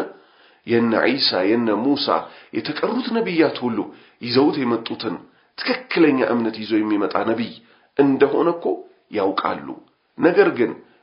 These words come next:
ወኢነ ፈሪቀን ሚንሁም፣ ከእነሱ ውስጥ ከፊሉ እኮ ለየክቱሙነል ሐቅ፣ እውነትን እኮ ይደብቃል። ወሁም ያዕለሙን፣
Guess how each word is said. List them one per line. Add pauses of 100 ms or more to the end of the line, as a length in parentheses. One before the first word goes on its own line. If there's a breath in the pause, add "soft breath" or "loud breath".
ወኢነ
ፈሪቀን
ሚንሁም፣ (480 soft breath)
ከእነሱ
ውስጥ
ከፊሉ
እኮ (720 soft breath)
ለየክቱሙነል
ሐቅ፣ (480 loud breath)
እውነትን
እኮ
ይደብቃል። (480 soft breath)
ወሁም
ያዕለሙን፣